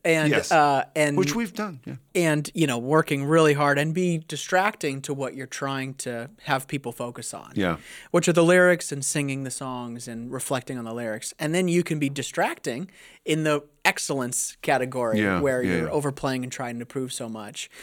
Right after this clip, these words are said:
Speaker 2: Yeah, and even playing, like, uh, you know, great kicks,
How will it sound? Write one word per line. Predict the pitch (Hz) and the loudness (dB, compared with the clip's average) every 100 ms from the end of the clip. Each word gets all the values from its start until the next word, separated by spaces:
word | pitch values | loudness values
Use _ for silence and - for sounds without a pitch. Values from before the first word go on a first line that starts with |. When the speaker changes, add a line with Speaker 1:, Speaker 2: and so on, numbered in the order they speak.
| - - - - | -20 -20 -20 -8
Speaker 2:
Yeah, | - 285 | 0 2
and | 214 | 2
even | 247 254 220 | 2 2 -2
playing, | - 208 196 175 151 | -2 0 2 2 0
like, | 151 147 135 - | 0 0 -2 -4
uh, | 135 - - - 139 | -4 -4 -6 -8 -6
you | 143 | -2
know, | 135 117 | 0 0
great | 107 135 135 135 | 0 -2 -2 -4
kicks, | - 135 - - - - - - | -2 -2 -2 -4 -4 -4 -6 -10